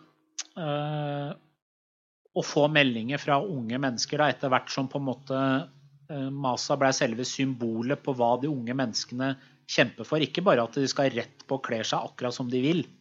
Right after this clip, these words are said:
eh, men det handler også om menneskerettigheter, det handler om rettferdig fordeling, ressurser og alt det. Og det ble mer og mer demonstrasjoner, så fikk jeg liksom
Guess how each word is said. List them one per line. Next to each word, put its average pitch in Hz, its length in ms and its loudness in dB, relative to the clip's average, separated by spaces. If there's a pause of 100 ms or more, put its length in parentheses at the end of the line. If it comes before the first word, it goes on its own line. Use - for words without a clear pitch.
(580)
eh, 131 280 2
men 131 40 -2
det 147 120 6
handler 135 200 6
også 131 160 0
om 147 40 2
menneskerettigheter, 127 840 0
det 139 80 4
handler 123 220 2
om 131 80 0
rettferdig 120 540 0
fordeling, 123 460 0
ressurser 127 480 -2
og - 100 -10
alt 131 220 -2
det. 190 220 6 (720)
Og 175 100 -2
det 156 100 2
ble 147 340 6
mer 143 240 2
og 151 80 0
mer 131 240 2
demonstrasjoner, 139 1000 0 (100)
så - 160 -2
fikk - 300 -6 (100)
jeg 147 160 4
liksom 143 420 -2